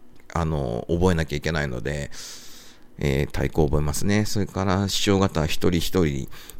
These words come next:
お茶の好みがあって、薄いお茶が好きとか、熱いお茶が好きとか、うちの師匠だったら麦茶にたくさん氷を入れた上に、熱いお茶も出さなきゃいけないとかですね。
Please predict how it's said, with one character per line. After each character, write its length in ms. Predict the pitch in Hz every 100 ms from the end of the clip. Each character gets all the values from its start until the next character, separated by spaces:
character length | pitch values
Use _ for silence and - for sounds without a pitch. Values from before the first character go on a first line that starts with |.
| -
お 100 | 92
茶 180 | - 98
の 280 | 95 92 92
好 120 | 117 101
み 140 | 78 76
が 140 | 76
あ 20 |
っ 40 | 73
て、 300 | - 73 -
薄 340 | 80 - 87
い 60 | 80
お 100 | 82
茶 160 | 82
が 120 | 78
好 120 | 78 -
き 120 | -
と 80 | 76
か、 160 | -
熱 240 | 73 - 85
い 40 |
お 60 | 85
茶 140 | -
が 120 | 82
好 120 | 80 -
き 140 | 82
と 100 | 78
か、 140 | 76
う 60 | 67
ち 120 | -
の 80 | 90
師 80 | -
匠 80 | 85
だ 80 |
っ 20 | 76
た 140 | -
ら 80 | 71
麦 320 | 82 82 85
茶 280 | - 67 67 - - -
に 80 | 82
た 140 | -
く 100 | -
さ 120 | - 82
ん 120 | 80
氷 300 | - 76 80
を 40 |
入 100 | 80
れ 80 | 80
た 140 | 82
上 200 | 87 117
に、 280 | 131 107 76 - - - -
熱 340 | - - -
い 100 | 95
お 120 | 82 85
茶 160 | 92
も 100 | 90
出 100 | -
さ 140 | 76 90
な 120 | 85
き 100 | -
ゃ 20 |
い 40 |
け 120 | 78 80
な 140 | 82
い 60 | 80
と 80 | -
か 100 | -
で 80 |
す 160 | - 85
ね。 300 | 85 80 67